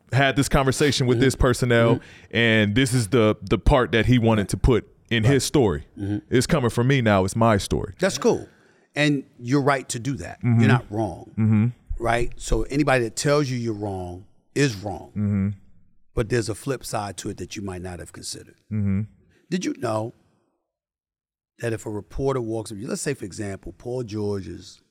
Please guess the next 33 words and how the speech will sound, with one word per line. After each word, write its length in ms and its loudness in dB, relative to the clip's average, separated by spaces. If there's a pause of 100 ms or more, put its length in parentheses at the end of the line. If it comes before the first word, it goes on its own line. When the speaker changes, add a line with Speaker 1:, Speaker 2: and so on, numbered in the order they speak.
(1040)
Speaker 2:
"Yo, 140 -6
man, 180 -4
I 80 -6
think 200 -12
I'm 140 -8
worth 200 -10
fifty 320 -12
million. 380 -12 (800)
I 80 -14
want 260 -6
this 140 -12
contract." 760 -16 (1080)
And 120 -12
then 460 -6 (1300)
you 100 -6
struggling. 520 -4 (2250)
Do 80 2
you 200 2
know 220 -2
that 160 -2
if 120 -12
that 180 -6
reporter 460 -8
goes 300 -6
up 160 -12
to 100 -16
you 220 -10
and 120 -10
doesn't 300 -10
ask 340 -14
you 100 -10
about 320 -16
that, 240 -18